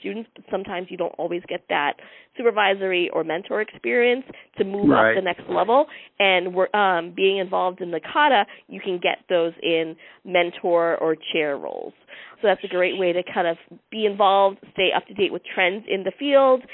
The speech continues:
Speaker 1: network, which helps, um, also in the long run when you're job searching, or just
Speaker 2: Yes.
Speaker 1: wanting to collaborate with different departments and different institutions.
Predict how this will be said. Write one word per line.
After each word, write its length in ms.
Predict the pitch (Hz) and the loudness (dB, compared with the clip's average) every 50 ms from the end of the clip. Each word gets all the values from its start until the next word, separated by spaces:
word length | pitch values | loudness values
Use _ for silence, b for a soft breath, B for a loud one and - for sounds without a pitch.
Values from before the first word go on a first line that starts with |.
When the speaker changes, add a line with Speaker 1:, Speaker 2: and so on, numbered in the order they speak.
| B B B B - | B B B B -12
Speaker 1:
network, 760 | 196 190 208 220 240 269 - 247 247 254 226 233 240 240 - | -8 -2 2 2 2 2 2 0 2 2 4 2 2 0 -2
which 100 | 208 202 | -4 -2
helps, 260 | - - - 190 - - - | -2 -2 -2 -2 -2 -4 -2
um, 460 | - 196 196 190 185 175 170 170 165 - - _ | 0 0 2 2 2 0 -2 -4 -8 -14 -12 _
also 300 | - - 165 202 - - | -2 -2 -2 -2 -2 -4
in 60 | 196 180 | -4 -4
the 80 | 185 | -2
long 260 | 180 185 185 190 196 | 0 2 2 2 0
run 140 | 196 196 196 | 0 -4 -4
when 100 | 185 175 | -4 -6
you're 160 | 175 165 165 | -6 -6 -4
job 240 | 165 208 220 233 254 247 - | -2 0 0 0 0 0 0
searching, 420 | 262 247 247 - - 247 240 240 B B B B B B | 0 0 0 -2 -2 -2 -2 -2 B B B B B B
or 160 | - - 214 | 0 0 2
just 140 | 208 202 190 | 2 4 4
Speaker 2:
Yes. 200 | 254 247 - - 208 | 4 6 4 4 2
Speaker 1:
wanting 280 | 202 190 190 185 180 | 0 -2 -2 -4 -6
to 100 | - - - - | -8 -12 -10 -2
collaborate 460 | - 180 170 185 185 190 190 170 127 | 2 2 4 4 4 2 0 0 0
with 100 | 180 175 | 0 -2
different 280 | 175 175 - - 170 165 | -4 -4 -6 -6 -8 -10
departments 480 | 160 151 - 180 - - 185 175 - | -10 -6 -4 -4 -2 -2 -4 -6 -6
and 80 | 147 143 | -8 -12
different 260 | 165 - - 143 135 | -12 -10 -8 -8 -8
institutions. 640 | 131 - - - - - 160 - - - - - | -8 -10 -14 -14 -12 -12 -12 -12 -12 -14 -16 -18